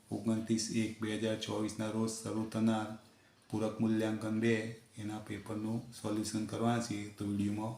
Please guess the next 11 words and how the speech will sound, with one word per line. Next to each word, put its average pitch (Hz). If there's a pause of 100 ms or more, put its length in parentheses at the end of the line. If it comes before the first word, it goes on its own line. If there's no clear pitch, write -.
(220)
બન્યા 120
રહેજો. 104 (720)
પૂરક 113
મૂલ્યાંકન 107 (360)
બે, 107 (680)
કલસોલ, 104 (120)
ગુજરાતી 104
પ્રથમ 101
ભાષા 104
ધોરણ 95 (220)
ત્રણ. 101